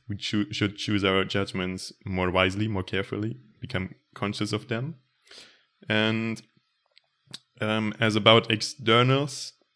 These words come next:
which we can't influence, we should lo-, let go of attachment to them, including misfortune,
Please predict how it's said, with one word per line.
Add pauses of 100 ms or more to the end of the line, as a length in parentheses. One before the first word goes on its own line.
which
we
can't
influence, (240)
we
should
lo-,
let
go
of
attachment
to
them, (360)
including
misfortune,